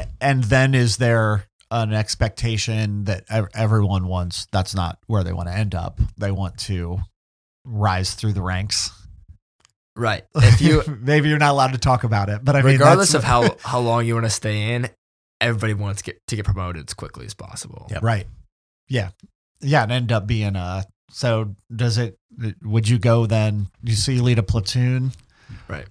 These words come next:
Speaker 1: <sighs> Let's see if I can remember this. Then a regiment?
Speaker 2: No, not quite.
Speaker 1: So what's it go? What's the
Speaker 2: Platoon.
Speaker 1: order of the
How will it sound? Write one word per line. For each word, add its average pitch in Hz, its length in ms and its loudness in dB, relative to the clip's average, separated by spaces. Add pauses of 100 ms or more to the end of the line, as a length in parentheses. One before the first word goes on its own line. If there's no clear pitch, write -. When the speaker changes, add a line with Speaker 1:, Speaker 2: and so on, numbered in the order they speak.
(100)
Speaker 1:
<sighs> - 300 -10
Let's 98 140 -6
see 135 100 -2
if 113 120 -4
I 95 80 -2
can 90 120 -8
remember 92 320 -6
this. 95 400 -12 (140)
Then 113 280 0
a 110 80 0
regiment? 110 540 -4 (1000)
Speaker 2:
No, 110 200 -6 (220)
not 95 240 -10
quite. - 340 -16
Speaker 1:
So 117 240 2
what's 139 220 2
it 95 100 -4
go? 98 300 0 (160)
What's 165 500 2
the 175 80 2
Speaker 2:
Platoon. 147 40 2
Speaker 1:
order 117 360 0
of 110 300 -2
the 101 340 -4